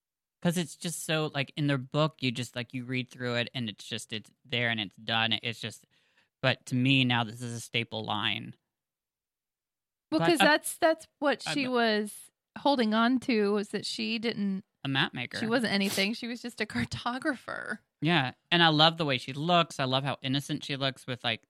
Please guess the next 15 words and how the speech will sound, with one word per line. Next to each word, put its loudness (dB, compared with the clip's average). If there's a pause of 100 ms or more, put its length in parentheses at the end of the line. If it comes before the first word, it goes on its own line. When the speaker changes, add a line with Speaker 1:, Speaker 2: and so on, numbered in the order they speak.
Speaker 1:
that 8
outfit -2
is -18
really -12
cute. -14 (1400)
I -10
love -10
her -8
little, -6
like, -8 (1000)
her -8
high-waisted -4
Speaker 2:
Her 0
high-waisted 2
drab. 6